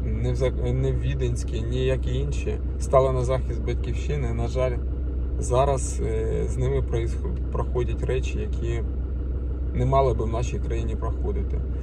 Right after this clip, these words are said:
Е, яр-, яскравий приклад тому, е, це Рома Червінський. Рома Червінський, е, це офіцер честі і совісті, на рахунку якого дуже багато спецоперацій, які вони проводили,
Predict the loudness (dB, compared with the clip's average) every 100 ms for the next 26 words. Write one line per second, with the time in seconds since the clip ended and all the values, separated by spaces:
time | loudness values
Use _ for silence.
0 | -4 -4 -4 -2 0 2 4 4 4 2
1 | 4 4 6 4 2 2 2 0 2 2
2 | 4 2 2 2 0 0 2 2 2 0
3 | 0 0 0 0 0 0 2 2 2 2
4 | 2 2 0 0 -2 0 0 0 0 0
5 | 0 4 4 4 2 0 0 2 0 2
6 | 2 2 0 0 2 2 2 0 0 0
7 | 0 0 0 0 0 0 0 0 2 2
8 | 2 0 -2 -2 -2 -2 0 2 2 2
9 | 2 2 0 0 0 0 0 0 0 0
10 | 0 -2 -2 -2 -2 0 0 0 0 0
11 | 0 0 0 0